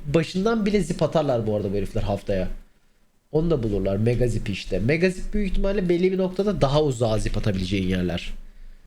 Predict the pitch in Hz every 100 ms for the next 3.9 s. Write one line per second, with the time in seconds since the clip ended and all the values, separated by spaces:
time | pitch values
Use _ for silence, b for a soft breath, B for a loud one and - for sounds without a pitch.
0 | _ _ _ - 117 120 - - 113 110
1 | 98 120 147 185 202 - - - 156 123
2 | 175 175 170 156 202 208 175 - 135 120
3 | 104 - 117 120 160 156 120 104 95